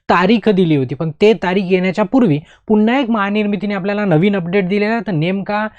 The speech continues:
अपडेटमध्ये काय दिलेलं आहे ते सर्व आपण आजच्या सेशनमध्ये कव्हर करू.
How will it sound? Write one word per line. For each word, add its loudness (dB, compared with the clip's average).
अपडेटमध्ये 0
काय 0
दिलेलं -2
आहे -4
ते 0
सर्व -2
आपण -2
आजच्या -4
सेशनमध्ये -4
कव्हर 4
करू. -6